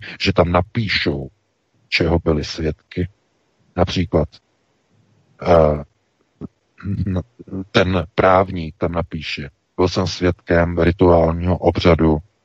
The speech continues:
eh, kde byla podřezávána, eh, zaživa nějaká nezletilá dívka, eh, její krev byla napouštěna do nějaké nádoby a byla předmětem krevního rituálu kapala.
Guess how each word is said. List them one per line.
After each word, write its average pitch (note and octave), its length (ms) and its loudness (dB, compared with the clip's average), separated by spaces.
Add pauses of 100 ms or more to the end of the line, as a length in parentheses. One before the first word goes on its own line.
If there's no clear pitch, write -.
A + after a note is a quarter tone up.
(420)
eh, E2+ 260 0
kde E2 280 4
byla E2+ 180 4
podřezávána, D#2 1160 0 (440)
eh, D#2+ 460 2
zaživa D#2 680 2
nějaká D#2+ 540 0
nezletilá D#2 600 0
dívka, D2+ 640 0 (460)
eh, D#2 500 0
její E2 200 4
krev D#2+ 320 0
byla D#2 180 2
napouštěna D#2+ 640 -2
do D#2 100 0
nějaké D#2+ 420 2
nádoby D#2+ 580 4
a D#2 180 6
byla D#2 300 4 (500)
předmětem D#2+ 760 -2
krevního D#2+ 640 0
rituálu D2+ 600 2
kapala. D#2 500 2